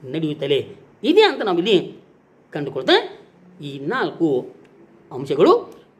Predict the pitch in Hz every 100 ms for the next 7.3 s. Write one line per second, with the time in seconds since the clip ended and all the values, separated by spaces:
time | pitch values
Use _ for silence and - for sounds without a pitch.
0 | _ - 156 214 214 156 - 139 147 123
1 | - - - 139 110 175 226 214 220 233
2 | - 151 139 127 131 131 123 127 - _
3 | - _ _ _ 170 247 285 285 269 285
4 | - 170 160 156 156 135 131 120 - _
5 | - 339 403 370 226 214 208 180 - -
6 | 180 135 156 247 247 160 - - 160 151
7 | 156 131 -